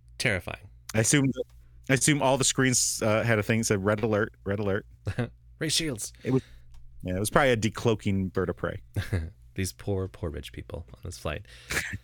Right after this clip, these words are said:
Speaker 2: Oh, no.
Speaker 1: The SpaceX Crew Dragon spacecraft's systems. What?
Speaker 2: The, uh,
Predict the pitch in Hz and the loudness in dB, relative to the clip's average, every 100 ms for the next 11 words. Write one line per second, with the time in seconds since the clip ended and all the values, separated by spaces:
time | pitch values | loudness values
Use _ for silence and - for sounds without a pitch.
0 | - - - 180 175 190 196 - - - | -16 -20 -12 -6 -4 -2 -4 -8 -12 -8
1 | 120 - 165 170 165 147 - - 135 127 | -6 -2 -2 -2 -2 -2 -4 0 0 2
2 | 123 - - - 104 92 104 127 147 127 | 0 -4 -12 -14 -8 -2 0 2 0 0
3 | 120 113 - - - - 131 143 - 120 | 0 -2 -6 -8 -6 0 0 0 0 0
4 | 101 - - - - - 131 - 82 85 | 0 -2 -6 -4 -2 0 0 -2 -4 -4
5 | 107 - - - - - 80 80 120 - | -6 -8 -10 -20 -20 -20 -10 -4 -4 -6
6 | - - - - - - - - - - | -16 -20 -20 -20 -20 -20 -20 -20 -20 -20
7 | - - - 120 | -10 -8 -6 -6